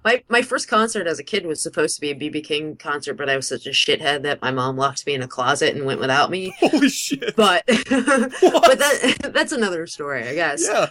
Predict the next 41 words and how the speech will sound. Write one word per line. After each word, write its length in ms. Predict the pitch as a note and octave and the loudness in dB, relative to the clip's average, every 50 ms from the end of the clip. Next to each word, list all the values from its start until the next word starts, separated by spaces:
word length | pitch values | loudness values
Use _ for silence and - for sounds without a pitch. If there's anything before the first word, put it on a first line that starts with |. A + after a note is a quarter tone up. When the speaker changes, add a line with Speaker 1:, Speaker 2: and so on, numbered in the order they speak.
| _ - | _ -16
Speaker 2:
I 60 | G#3+ | -20
guess. 220 | G3 G3 A#3 C4 E4+ | -16 -12 -10 -4 2
Speaker 1:
But, 200 | A#3 G#3+ G3+ G3 | 2 2 4 4
um, 360 | F#3+ F3+ F3 E3+ E3 E3 - - - | 4 4 4 2 0 -4 -8 -8 -6
I 60 | D4 G4 | -4 -2
don't 280 | B4 A4 D4+ - - _ _ _ _ _ | 0 -2 -2 -4 -8 _ _ _ _ _
care. 400 | - - D3+ C#3 C#3 D3 D#3 E3 | -16 -12 -8 -4 -2 0 2 4
I 80 | E3 A3 | 2 2
mean, 240 | A#3+ B3 A#3 G#3+ - - | 2 0 -2 -2 0 2
I, 420 | A3 A#3 B3+ B3+ A#3+ A#3 A3 - - | 2 2 2 2 0 -2 -4 -4 -2
I 60 | - | -2
mean, 100 | G#3+ F3+ | -2 -2
I 20 | E3+ | -2
guess 180 | F3 F3+ - | -4 -6 -6
it 40 | F#3+ | -8
would 40 | D#3+ | -10
be 100 | B2+ B2+ | -12 -12
cool 260 | - - D#3 D3+ C#3+ | -8 -6 -4 -4 -4
now 240 | C#3 C#3 C#3 C#3+ C3+ | -2 -2 -2 -2 -2
to 60 | C3+ C#3+ | -2 -6
say 260 | - - - - C3+ | -10 -14 -14 -10 -6
that 120 | C3+ B2+ | -6 -6
was 120 | A#2+ - - | -6 -4 -6
my 120 | D#3 D3 | -6 -6
first 280 | B2 - C#3 C#3 - - | -6 -6 -6 -6 -4 -2
concert 320 | C#3 C3 C3 - C#3 - | -2 -2 -2 -2 -6 -6
instead 240 | - C3 - - C3 | -6 -8 -6 -4 -4
of 140 | C3 B2 B2+ - _ - | -4 -4 -6 -12 _ -8
the 100 | - D3 | -6 -6
Jackson 460 | C3 - C3+ A#2 C3 C3 - - C3+ | -2 -2 -2 -2 -2 -4 -8 -10 -6
Browne 320 | B2+ B2+ C3 C3 C3 C3+ C3+ | -2 0 0 2 2 0 -2
concert, 480 | - A#2+ B2 B2+ B2+ B2+ B2+ A#2+ - | -4 -6 -6 -6 -4 -6 -6 -8 -6
which 160 | G#2+ C3+ - - | -6 -8 -6 -8
was 140 | C3+ C3 | -8 -6
actually 360 | B2+ A#2+ C3 - - C3+ B2+ A#2+ | -4 -4 -4 -4 -4 -4 -4 -2
my 180 | A#2 A#2 A#2+ | -2 -2 -2
first 300 | A#2 - A2+ A#2+ B2+ - | -2 -2 -4 -4 -4 -6
concert. 440 | - B2+ B2 C3 C3 B2+ B2+ D3 - - - - - - - - | -6 -6 -4 -4 0 2 2 2 0 -2 -8 -12 -12 -12 -12 -8
Speaker 2:
<laughs> 200 | - B3 - - | -8 -8 -6 -2
Speaker 1:
But, 240 | - F#3+ F3 E3+ - | 2 2 4 4 2
um, 340 | E3+ E3 D3+ D3 D3 D#3 | 2 0 0 0 -2 -6